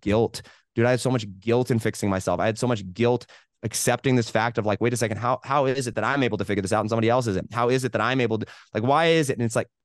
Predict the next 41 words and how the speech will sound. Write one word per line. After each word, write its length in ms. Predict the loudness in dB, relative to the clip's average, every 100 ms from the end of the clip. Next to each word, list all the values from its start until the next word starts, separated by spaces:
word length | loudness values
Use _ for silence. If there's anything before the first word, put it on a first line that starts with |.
| -8
like, 160 | -8 -6
Katie 240 | -2 0
had 80 | 2
to 60 | 0
work 260 | 0 -2
through 180 | -2 0
me 100 | 2
with 140 | 2 2
that, 220 | 0 0
right? 180 | 0 0
And 140 | -2
it 60 | -2
was 100 | -4
like 120 | -2
this, 140 | -2
but 100 | -2
it's 100 | -2
like, 180 | -2 -4 -18 _ _ _
I 60 | 0
want 300 | 2 2 2
people 240 | 0 0
to 100 | 0
know 220 | 2 2
that 120 | 2 0
they 120 | 0
can 140 | 0
be 100 | -2
free, 360 | -4 -2 0 2
and 80 | 0
I 40 |
want 280 | 0 0 0
people 200 | -2 -2
to 80 | -2
know 160 | 0
that 100 | 0
there's 200 | 0 -2
a 40 | -2
different 360 | -2 -2 -4
path 280 | -4 -4 -4
in 100 | -6
life, 280 | -6 -8 -12